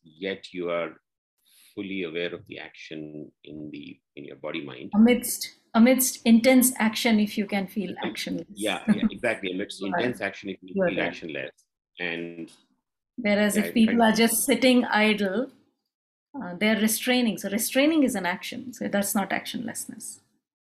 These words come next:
Speaker 2: So
Speaker 1: Yeah.
Speaker 2: you see action in the actionlessness. Actually, that's the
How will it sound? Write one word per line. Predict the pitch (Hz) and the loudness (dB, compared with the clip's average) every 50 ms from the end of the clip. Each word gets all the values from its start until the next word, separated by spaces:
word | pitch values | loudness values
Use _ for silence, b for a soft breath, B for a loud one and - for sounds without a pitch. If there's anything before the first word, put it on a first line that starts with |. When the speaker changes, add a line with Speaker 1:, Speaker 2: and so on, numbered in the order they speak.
| _ _ _ _ _ _ _ - 165 | _ _ _ _ _ _ _ -20 -10
Speaker 2:
So | 165 - | -4 0
Speaker 1:
Yeah. | 196 202 | 2 4
Speaker 2:
you | 208 208 | 4 4
see | 208 - 233 226 220 - - | 4 2 4 2 2 2 2
action | 208 208 208 - - 226 202 202 202 | 0 0 0 0 2 2 2 2 2
in | - 202 196 180 | 0 -2 -2 -2
the | 180 190 190 202 - - | -2 -4 -4 -6 -6 -8
actionlessness. | 185 180 - - 196 175 160 156 170 170 - - - - - | -12 -12 -10 -8 -8 -6 -6 -6 -6 -6 -8 -8 -8 -4 -2
Actually, | 202 220 - 302 262 | 0 0 2 2 2
that's | - 214 226 226 - - | 2 2 0 0 -2 -2
the | 214 185 220 220 226 220 208 202 | 2 4 6 8 8 8 6 4